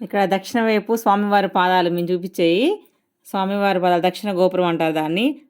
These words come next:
అట్లా నాలుగు వైపులు నాలుగు గోపురాలు ఉన్నాయి, దాన్నే చిన్న తిరుపతి అంటారు.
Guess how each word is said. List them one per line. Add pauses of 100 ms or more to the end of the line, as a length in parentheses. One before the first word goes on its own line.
అట్లా
నాలుగు
వైపులు
నాలుగు
గోపురాలు
ఉన్నాయి, (200)
దాన్నే
చిన్న
తిరుపతి
అంటారు.